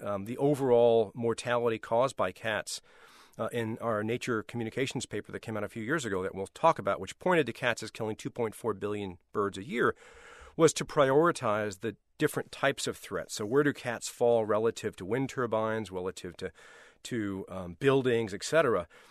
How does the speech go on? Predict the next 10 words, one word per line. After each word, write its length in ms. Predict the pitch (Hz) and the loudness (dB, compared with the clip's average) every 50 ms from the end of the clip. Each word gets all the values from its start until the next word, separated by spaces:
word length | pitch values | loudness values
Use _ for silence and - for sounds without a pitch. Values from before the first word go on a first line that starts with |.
| - - - - _ _ - | -20 -20 -20 -20 _ _ -6
And 280 | 135 127 123 120 127 - _ _ _ _ - | -4 -2 -2 -2 -4 -6 _ _ _ _ 2
in 140 | 156 160 | 4 6
that 140 | 180 180 151 | 6 6 6
analysis, 640 | 135 127 135 180 220 240 160 120 - 120 113 104 - | 6 6 4 6 6 6 6 4 2 -2 -4 -4 -2
what 160 | - 127 123 - - | -2 -4 -4 -2 -4
I 100 | 110 113 | -6 -4
was 140 | 117 123 - | -4 -2 -4
able 180 | 113 101 110 | -4 -4 -4
to 80 | 104 107 | -8 -8
show 600 | - - - 226 240 185 110 98 101 90 85 | -8 -4 -4 -2 0 0 0 0 -2 -4 -8